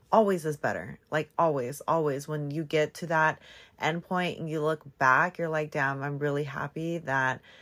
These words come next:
I didn't get what I thought I wanted." It's always like that, right? You know, and we think about it, we're like, "Yeah, I'm just waiting for that moment to happen,"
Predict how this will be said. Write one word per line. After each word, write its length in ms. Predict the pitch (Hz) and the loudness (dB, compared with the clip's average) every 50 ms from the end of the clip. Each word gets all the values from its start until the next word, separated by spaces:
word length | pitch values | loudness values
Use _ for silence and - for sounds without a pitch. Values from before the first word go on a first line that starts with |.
| - - - _ _ _ _ _ - | -20 -20 -20 _ _ _ _ _ 2
I 120 | 147 160 | 4 4
didn't 180 | 160 160 156 151 | 4 2 2 2
get 140 | 147 127 107 | 4 4 4
what 120 | 123 135 | 4 4
I 100 | 131 127 | 4 2
thought 220 | - - 113 120 | 2 2 2 2
I 100 | 113 113 | 2 2
wanted." 380 | 110 107 - - - - - - - _ _ _ _ _ _ _ _ _ _ _ _ _ - | 0 -2 -4 -6 -8 -8 -12 -14 -18 _ _ _ _ _ _ _ _ _ _ _ _ _ 4
It's 120 | - 220 226 | 4 6 8
always 240 | 277 247 240 226 | 8 8 8 8
like 140 | 196 175 143 | 8 6 6
that, 140 | - 92 - | 6 4 4
right? 260 | 139 143 135 - - - | 4 4 4 2 0 -4
You 120 | - - 156 | -4 0 0
know, 220 | 147 135 139 139 - | 2 2 0 0 0
and 140 | - 156 | 0 0
we 80 | 160 165 | 0 0
think 180 | 156 - 160 170 | 0 -2 -4 -2
about 160 | 156 160 160 | 2 4 4
it, 80 | 165 | 4
we're 60 | 160 185 | 4 4
like, 240 | 202 220 240 - | 4 4 4 2
"Yeah, 340 | 370 349 349 349 339 330 320 | 2 2 4 4 6 6 4
I'm 120 | 320 285 285 | 4 2 0
just 180 | 330 320 294 | -2 0 0
waiting 280 | 320 330 330 311 320 285 | 0 0 2 2 2 0
for 120 | - 262 | 0 2
that 220 | 269 311 311 - 240 | 2 2 2 2 2
moment 340 | 233 240 247 262 294 247 | 0 0 0 0 -2 -2
to 100 | - - | -2 -2
happen," 560 | 262 277 294 302 294 294 294 294 285 277 262 | -2 0 0 0 0 0 2 2 2 2 0